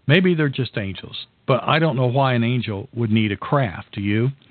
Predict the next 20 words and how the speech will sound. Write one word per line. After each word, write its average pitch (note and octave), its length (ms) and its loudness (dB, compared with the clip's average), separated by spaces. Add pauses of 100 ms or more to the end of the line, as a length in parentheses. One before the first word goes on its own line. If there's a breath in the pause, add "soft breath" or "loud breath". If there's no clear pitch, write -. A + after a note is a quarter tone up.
(760 loud breath)
So D3 320 4
maybe F#3 480 0
there D3+ 260 -4
are D3+ 280 0 (100)
some A#2 180 -2
created C3 760 -2
beings B2+ 560 -4
out F2+ 280 -6
there G2+ 340 -2 (540)
that B2+ 160 6
aren't A2+ 360 0 (100)
necessarily A#2 840 -2
fallen D3+ 380 2
angels. G#2 460 -4 (340 loud breath)
Maybe E3 320 2
they're C#3 180 0
just C3 380 -4
a A#2+ 240 0
created A#2+ 600 0 (200)
physical A2+ 540 -4